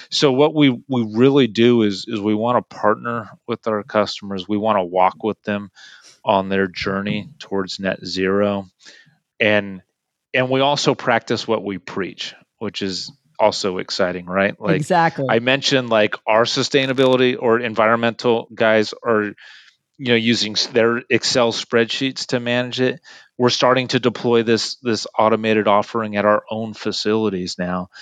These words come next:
Speaker 1: to, uh, you know, make them more sustainable, improve operations,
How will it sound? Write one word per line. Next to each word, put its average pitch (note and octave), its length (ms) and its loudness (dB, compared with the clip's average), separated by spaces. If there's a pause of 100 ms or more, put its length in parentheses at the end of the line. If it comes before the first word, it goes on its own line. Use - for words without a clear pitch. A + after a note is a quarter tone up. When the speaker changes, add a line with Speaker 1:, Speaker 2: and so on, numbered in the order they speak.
(500)
Speaker 1:
to, G2 460 0
uh, F#2 260 4 (420)
you A2+ 80 -8
know, G#2 100 -2
make G2 300 -2
them F#2+ 400 -2 (180)
more G2+ 220 0
sustainable, G2 760 -2
improve G2 720 -4 (220)
operations, F#2+ 1000 -2